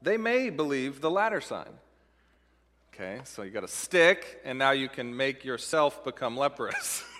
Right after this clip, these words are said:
Okay. But still, those are pretty cool signs. I wish I could do that right now, 'cause then you would really believe what I'm about to say.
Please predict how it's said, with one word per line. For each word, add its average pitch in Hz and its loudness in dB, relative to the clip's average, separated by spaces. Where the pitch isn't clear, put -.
Okay. 190 2
But 185 2
still, 254 8
those 202 6
are 190 6
pretty 196 6
cool 190 8
signs. 160 4
I 147 6
wish 170 2
I 170 6
could 165 -2
do 160 2
that 139 6
right 135 4
now, 127 2
'cause 127 -6
then 156 0
you 170 0
would 151 0
really 147 0
believe 139 0
what 127 2
I'm 120 4
about 117 -2
to - -14
say. 87 -2